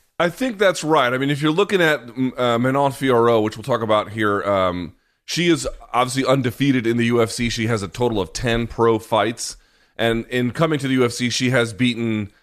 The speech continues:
uh, Victoria Leonardo, who I'm not even sure is on the roster anymore, Tabitha Ricci, which is pretty good, uh, Maria, uh, Bueno Silva, and then more recently Jennifer Maia. She decisioned the last two. Those are pretty good wins. So if she beats Katlyn Chookagian,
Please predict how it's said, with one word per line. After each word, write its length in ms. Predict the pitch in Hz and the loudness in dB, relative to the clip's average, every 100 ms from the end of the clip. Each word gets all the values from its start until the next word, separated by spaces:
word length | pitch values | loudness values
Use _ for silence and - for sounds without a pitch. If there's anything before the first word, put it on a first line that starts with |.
| _ - | _ 0
uh, 480 | 104 101 101 101 | 2 4 2 0
Victoria 540 | 98 117 - 131 120 117 | 0 -4 -2 2 2 2
Leonardo, 600 | 113 101 107 110 110 107 | 2 0 2 0 0 -2
who 180 | 107 92 | -2 -2
I'm 100 | 98 | -2
not 60 | |
even 100 | 90 | -6
sure 140 | 87 98 | -6 -6
is 100 | 92 | -4
on 80 | 85 | -6
the 60 | |
roster 360 | 85 92 95 98 | -2 -2 -2 -4
anymore, 320 | 95 95 95 | -4 -4 -4
Tabitha 360 | 120 107 104 92 | -4 -4 -4 -6
Ricci, 320 | 107 - 110 | -6 -6 -6
which 160 | 104 | -6
is 100 | 98 | -8
pretty 180 | 104 104 | -6 -4
good, 360 | 95 101 98 95 _ _ _ - | 0 0 0 -2 _ _ _ -4
uh, 300 | 104 104 110 | -2 -2 -4
Maria, 580 | 110 107 113 117 110 110 | -2 0 2 2 2 2
uh, 400 | 101 95 92 92 - 98 | 0 0 -2 -4 -10 -8
Bueno 300 | 110 101 95 | -4 -4 -4
Silva, 440 | 147 143 131 117 | 0 2 2 0
and 120 | 113 | 0
then 100 | 113 | 0
more 100 | 113 | 0
recently 320 | 113 104 104 | -2 -4 -8
Jennifer 340 | 95 110 101 101 | -4 -6 -6 -4
Maia. 220 | 104 104 | -2 -2
She 120 | 95 | -6
decisioned 540 | 95 92 120 110 104 92 | -10 -8 -4 -4 -4 -6
the 80 | 87 | -2
last 440 | 95 101 107 - | 0 -2 -4 -10
two. 400 | 101 87 82 82 _ _ _ - | -8 -6 -6 -10 _ _ _ -2
Those 140 | 156 | 0
are 60 | 170 | 0
pretty 280 | - 170 143 | 0 -2 0
good 200 | 131 120 | 0 0
wins. 440 | 113 135 120 101 | 2 0 0 -2
So 140 | 123 120 | -2 -2
if 80 | |
she 160 | - 180 | -2 -4
beats 260 | 165 185 - | -4 -6 -4
Katlyn 280 | 175 165 | -4 -2
Chookagian, 840 | 160 135 165 175 165 139 123 117 | -4 -4 -2 -2 0 0 0 -2